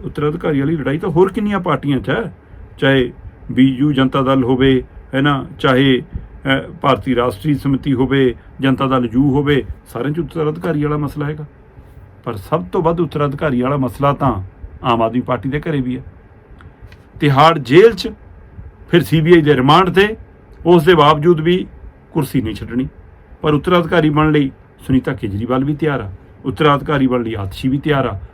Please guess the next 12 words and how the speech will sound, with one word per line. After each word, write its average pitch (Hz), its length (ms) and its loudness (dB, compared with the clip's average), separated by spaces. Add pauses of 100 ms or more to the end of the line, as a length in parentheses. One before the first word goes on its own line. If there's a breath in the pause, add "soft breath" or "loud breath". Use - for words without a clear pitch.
(140)
ਉੱਤਰਾਧਿਕਾਰੀ 131 640 0
ਬਣਨ 127 220 0
ਲਈ, 120 180 -6
ਅਹ, 131 400 -4
ਗੋਪਾਲ 113 440 -4
ਰਾਏ 101 200 -4
ਵੀ 135 100 -2
ਤਿਆਰ 139 280 -2
ਆ, 113 120 -10 (180 loud breath)
ਉੱਤਰਾਧਿਕਾਰੀ 139 600 -2
ਬਣਨ 117 180 -4
ਲਈ 107 140 -6